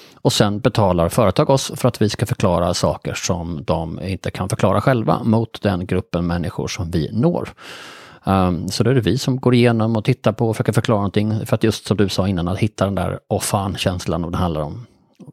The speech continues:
fjärrvärme eller vadslagning eller någon berättelse som är kopplad till deras verksamhet.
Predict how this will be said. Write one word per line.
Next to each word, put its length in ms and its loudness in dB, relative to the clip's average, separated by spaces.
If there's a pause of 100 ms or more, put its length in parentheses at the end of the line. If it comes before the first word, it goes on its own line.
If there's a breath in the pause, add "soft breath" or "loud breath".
(140)
fjärrvärme 840 2
eller 380 -6 (720 loud breath)
vadslagning 880 2
eller 640 -2
någon 320 -8
berättelse 460 -4
som 160 -4
är 40 -2
kopplad 320 -2
till 120 -6
deras 280 -4
verksamhet. 500 -6